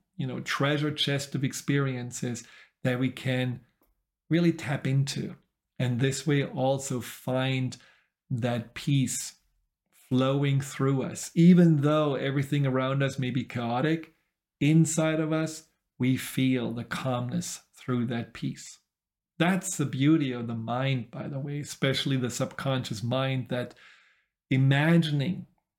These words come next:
and, and visualizing, as long as we feel something about it, for your subconscious, it's real. Just like a dream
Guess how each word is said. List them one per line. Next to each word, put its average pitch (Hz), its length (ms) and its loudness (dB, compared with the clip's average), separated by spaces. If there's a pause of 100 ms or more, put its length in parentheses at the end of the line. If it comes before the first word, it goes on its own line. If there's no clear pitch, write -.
(240)
and, 123 420 -2 (100)
and 127 140 2
visualizing, 131 1160 0 (720)
as 123 160 -2
long 147 400 4
as 135 140 0
we 123 160 0
feel 175 580 6
something 135 540 -2
about 127 480 0
it, - 360 -8 (600)
for 156 260 4
your 151 160 2
subconscious, 135 960 -4
it's - 280 -2
real. 120 580 -2
Just - 240 -4
like 127 220 -2
a 120 60 -2
dream 151 760 2